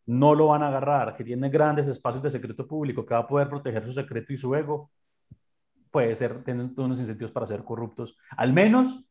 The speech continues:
pongo el ejemplo, pues, desde la economía conductual, ¿cierto? Es, es decir, pero eso me sirve para pensar que no es, pues, dos cosas. Primero, que no es tan cierto que, que la gente no sepa que está mal,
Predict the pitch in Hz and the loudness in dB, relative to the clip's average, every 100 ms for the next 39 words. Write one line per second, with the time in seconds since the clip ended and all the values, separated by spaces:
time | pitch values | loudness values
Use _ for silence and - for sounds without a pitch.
0 | _ _ - 123 143 147 139 151 160 127 | _ _ -2 0 0 -2 -4 -2 -2 -2
1 | 117 113 117 117 117 143 147 123 120 120 | -2 0 -2 -2 2 2 2 -2 -2 2
2 | 190 135 160 139 160 139 147 160 165 190 | 4 4 2 -2 -2 -4 -4 -4 -2 -4
3 | - - _ _ _ 147 147 190 160 160 | -4 -14 _ _ _ 2 4 2 0 4
4 | 185 165 135 143 127 - 156 175 196 202 | 2 4 0 0 -2 -2 0 4 4 4
5 | 208 - - 139 151 147 120 113 135 127 | -2 -18 -8 -2 -2 -2 -6 -4 -4 -4
6 | 117 117 156 202 220 220 220 214 208 214 | 0 0 2 2 2 2 4 4 2 -6
7 | 208 _ _ _ _ _ - 135 123 120 | -8 _ _ _ _ _ -2 0 2 0
8 | - 135 131 135 165 170 - 180 175 170 | 0 2 2 2 2 2 4 4 4 2
9 | 147 - 120 120 135 214 | 0 0 2 2 0 -4